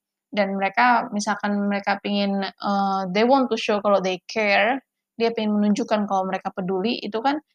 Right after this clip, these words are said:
dengan nanyain kamu kenapa, ada apa, dan ya itu lagi, pertanyaannya berulang-ulang. Yang ada malah kadang-kadang nih, karena banyaknya komen-komen, eh, jadi lupa.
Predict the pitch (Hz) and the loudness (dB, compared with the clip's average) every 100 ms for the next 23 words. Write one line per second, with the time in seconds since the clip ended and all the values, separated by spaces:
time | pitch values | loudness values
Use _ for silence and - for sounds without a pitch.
0 | _ - 208 196 190 190 208 196 247 - | _ -2 0 0 -4 -4 -4 -4 -4 -6
1 | 220 262 - 202 202 202 202 185 185 208 | -6 -6 -4 -2 2 2 0 -4 -4 -4
2 | 214 _ 196 196 196 202 _ _ _ _ | -4 _ -2 0 0 -4 _ _ _ _
3 | 202 202 196 196 196 208 202 - 185 185 | -4 -2 -2 -2 -4 -4 -6 -8 -6 -4
4 | - 208 254 247 - _ _ 180 180 190 | 0 2 2 -2 -4 _ _ -6 -4 0
5 | 220 208 190 214 240 208 233 _ - - | 2 4 2 4 4 2 -2 _ -20 -20
6 | _ 247 247 262 311 269 254 254 247 - | _ 2 4 6 6 8 8 6 2 -6
7 | - 247 247 247 277 254 247 262 220 220 | 2 4 6 6 4 2 0 0 0 2
8 | 208 208 202 208 214 208 202 240 277 202 | 0 0 -2 -4 -2 -2 0 0 0 0
9 | 196 240 339 370 _ _ _ - 233 233 | 0 0 -2 -6 _ _ _ 2 6 6
10 | 247 247 233 233 262 277 277 | 4 2 2 4 4 4 2